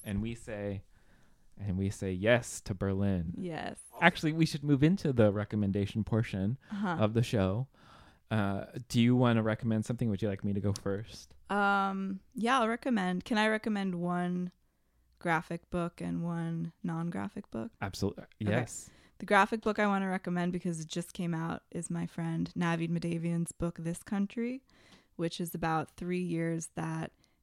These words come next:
Speaker 2: he and his wife spent living in rural Idaho. They kinda lit out for the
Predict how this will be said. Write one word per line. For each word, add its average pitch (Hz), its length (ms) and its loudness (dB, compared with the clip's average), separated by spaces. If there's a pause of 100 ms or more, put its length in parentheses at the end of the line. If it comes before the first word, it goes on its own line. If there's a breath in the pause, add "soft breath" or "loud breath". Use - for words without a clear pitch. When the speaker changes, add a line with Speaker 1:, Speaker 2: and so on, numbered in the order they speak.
(100)
Speaker 2:
he 185 580 -4
and 175 200 -2
his 170 160 -6
wife 165 260 -4
spent 160 520 -6 (100)
living 165 340 -4
in 165 140 -4
rural 165 240 -4
Idaho. 196 580 -2 (380 soft breath)
They 175 80 -10
kinda 160 440 -4 (720)
lit 180 220 4
out 170 320 4
for 185 120 -4
the 175 200 -2